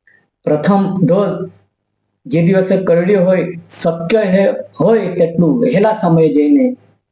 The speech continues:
એક ડોઝ લઈ લેવું. ત્યાર પછી બીજો ડોઝ ત્રીજા દિવસે લેવો, ત્રીજો ડોઝ સાતમા દિવસે લેવો અને ચોથો ડોઝ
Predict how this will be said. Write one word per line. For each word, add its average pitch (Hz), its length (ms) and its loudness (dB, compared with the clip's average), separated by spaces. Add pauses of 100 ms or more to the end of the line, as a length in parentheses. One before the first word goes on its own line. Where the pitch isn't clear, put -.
(100)
એક 151 200 0
ડોઝ 131 220 0
લઈ 127 200 2
લેવું. 165 320 0 (1000)
ત્યાર 165 320 0
પછી 135 580 0 (100)
બીજો 156 320 2
ડોઝ 127 380 -2 (220)
ત્રીજા 143 380 0
દિવસે 175 360 2
લેવો, 175 300 -2 (1080)
ત્રીજો 180 340 2
ડોઝ 131 400 -2 (100)
સાતમા 196 640 -2
દિવસે 180 420 0
લેવો 175 280 0 (320)
અને 254 160 4
ચોથો 160 420 0
ડોઝ 135 300 0